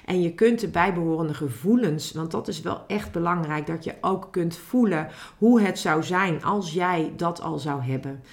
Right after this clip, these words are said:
Dus stel, jij wil een nieuwe auto. Ik geef even mijn eigen voorbeeld. Ik hou, ik ben echt een enorme fan van Range Rovers. Ik vind dat echt fantastische auto's. Ik heb, eh, ik, ik, ik vind hem gra-, ik vind het gewoon heerlijk.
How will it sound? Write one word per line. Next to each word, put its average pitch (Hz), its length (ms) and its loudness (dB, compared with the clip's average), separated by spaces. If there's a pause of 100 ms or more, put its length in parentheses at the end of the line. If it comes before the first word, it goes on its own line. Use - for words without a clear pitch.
(280)
Dus 180 240 -6 (140)
stel, 214 560 2
jij 175 220 0
wil 170 160 -2
een 165 80 0
nieuwe 165 260 0
auto. - 520 -8
Ik - 160 -20
geef 196 260 -2
even 165 240 -4
mijn - 120 -4
eigen 165 240 -4
voorbeeld. 185 440 -2 (120)
Ik 208 200 -2
hou, 175 300 0 (180)
ik 190 180 -4
ben 170 280 -2
echt - 280 -6
een 170 140 -4
enorme 165 460 -2
fan 165 300 0
van 156 300 -4 (380)
Range 139 300 -2
Rovers. 139 500 -6 (420)
Ik 190 180 0
vind 185 260 -2
dat 165 160 -8
echt 165 240 -6
fantastische 170 680 -2
auto's. 135 520 -4 (320)
Ik 214 180 2
heb, 202 260 2
eh, 160 360 0 (120)
ik, - 240 -4
ik, - 300 -4 (160)
ik - 160 -10
vind 226 200 6
hem 180 80 0
gra-, 170 240 -6
ik 190 140 -2
vind 196 200 2
het 180 80 -6
gewoon 156 180 -2
heerlijk. 139 440 -4